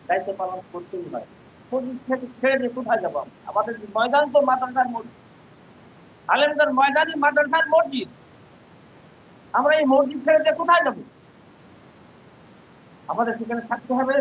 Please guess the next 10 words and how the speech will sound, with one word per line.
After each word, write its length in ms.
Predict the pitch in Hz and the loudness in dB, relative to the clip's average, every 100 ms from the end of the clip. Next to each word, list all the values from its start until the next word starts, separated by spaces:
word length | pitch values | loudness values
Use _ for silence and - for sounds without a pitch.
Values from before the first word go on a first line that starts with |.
| 277 | 2
তবে 200 | 220 196 | 2 2
আমরা 220 | 180 202 | 0 -2
যাতে 240 | 202 196 175 - - - - - - | -2 -4 -8 -14 -20 -20 -20 -20 -8
আমাদের 380 | 185 190 190 156 - - - | -2 0 -2 -4 -10 -8 -2
সম্মান 340 | 285 302 311 | 0 2 4
এবং 200 | 294 277 | 4 4
মর্যাদা 460 | 254 254 254 262 247 | 2 2 2 0 0
নিয়ে 200 | 294 320 | 2 2
থাকতে 260 | 311 - 285 | 2 2 4
পারি, 160 | 254 | 2